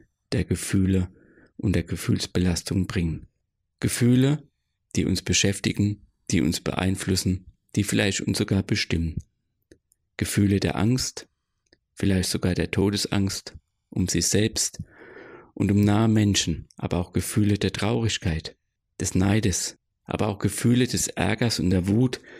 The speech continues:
können wir sogar auf den Straßen sehen und erleben. Wir dachten, wir Menschen, ob in China oder in der westlichen Welt, wir dachten,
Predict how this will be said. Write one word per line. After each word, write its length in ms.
können 340
wir 120
sogar 380
auf 140
den 120
Straßen 720
sehen 560
und 220
erleben. 520
Wir 180
dachten, 760
wir 180
Menschen, 600
ob 280
in 200
China 720
oder 280
in 120
der 120
westlichen 500
Welt, 300
wir 180
dachten, 640